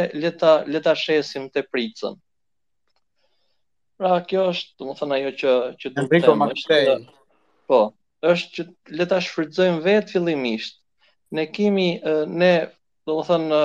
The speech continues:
Speaker 1: e kemi mundësinë ta ndërtojmë rafinerinë dhe nuk kemi nevojë që ta, ë, që ta importojmë. Pra ne, do më thënë, do shesim naftë krudo,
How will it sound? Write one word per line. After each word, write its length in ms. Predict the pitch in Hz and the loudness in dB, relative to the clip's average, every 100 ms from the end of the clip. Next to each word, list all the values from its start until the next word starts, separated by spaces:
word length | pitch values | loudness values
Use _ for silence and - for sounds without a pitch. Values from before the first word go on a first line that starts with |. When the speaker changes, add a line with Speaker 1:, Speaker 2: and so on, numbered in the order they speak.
| 143 | 2
Speaker 1:
e 160 | 147 147 | 0 -4
kemi 260 | 214 214 190 | 2 2 4
mundësinë 480 | 180 160 170 156 | 2 -2 -4 -4
ta 140 | 151 147 | -2 0
ndërtojmë 580 | 151 147 151 147 143 147 | 0 -2 0 0 0 -6
rafinerinë 800 | 131 131 135 135 123 117 139 160 156 _ _ _ _ _ _ | 2 2 2 -4 -2 -2 -4 -6 -12 _ _ _ _ _ _
dhe 100 | 175 | -2
nuk 160 | 190 185 | -2 -2
kemi 220 | 220 226 | 0 2
nevojë 340 | 214 214 226 214 | 2 4 2 0
që 60 | 190 | -4
ta, 180 | 202 196 190 175 | 0 2 4 2
ë, 240 | - 170 165 160 | 0 -2 0 -2
që 180 | - 151 180 | -6 -4 2
ta 100 | 170 156 - _ _ _ _ - | 6 4 2 _ _ _ _ -6
importojmë. 760 | 170 170 165 147 147 117 110 - _ | -4 0 0 0 0 0 0 -10 _
Pra 240 | - 175 175 | -2 0 2
ne, 160 | 175 | 0
do 80 | 160 | 0
më 160 | 156 165 | -2 -2
thënë, 160 | 156 | 0
do 80 | 156 | -2
shesim 400 | - 208 - 185 | 0 -2 -2 0
naftë 400 | 180 170 - - | 4 2 0 -6
krudo, 440 | 139 131 131 160 | -2 -2 0 0